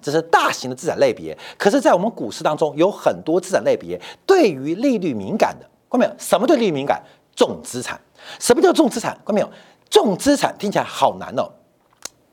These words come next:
就看起来很重的资产就叫重资产了。各位，你懂意思了吗？嗯，什么重不重？各位，你觉得船重不重？一个两万三千Q 的船重不重？啊，重，对不对？重就是重资产。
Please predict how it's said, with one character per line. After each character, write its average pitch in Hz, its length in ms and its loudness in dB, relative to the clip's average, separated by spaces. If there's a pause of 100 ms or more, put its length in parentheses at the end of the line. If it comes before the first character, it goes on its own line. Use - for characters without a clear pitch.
(180)
就 165 120 4
看 262 260 2
起 190 80 4
来 165 60 2
很 104 120 -10
重 208 140 0
的 139 60 -2
资 185 120 -6
产 120 120 -2
就 127 80 -8
叫 160 80 4
重 160 140 0
资 151 100 -2
产 147 180 0
了。 - 120 -20 (320)
各 196 100 -6
位， 143 100 -6
你 139 60 -8
懂 131 220 -6
意 135 40 -4
思 170 80 0
了 156 80 2
吗？ 143 160 -4 (480)
嗯， 85 100 -18 (180)
什 135 140 0
么 165 60 -4
重 180 100 2
不 135 60 -4
重？ 143 180 2 (280)
各 175 100 -8
位， 135 160 -8
你 135 160 -4
觉 151 160 0
得 180 280 -2 (220)
船 113 260 -2
重 143 120 -4
不 101 60 -8
重？ 98 180 -4 (420)
一 165 140 -4
个 165 360 2 (420)
两 131 200 0
万 175 140 2
三 175 180 -2
千 180 160 -2
Q 175 160 -2
的 107 80 -2
船 95 180 -8
重 - 140 -10
不 92 60 -10
重？ 92 200 -4 (520)
啊， - 180 -18
重， 165 220 2
对 - 0 -
不 - 60 -12
对？ - 100 -10 (180)
重 - 180 2
就 113 80 -6
是 101 80 -10
重 90 140 -12
资 92 100 -12
产。 - 160 -14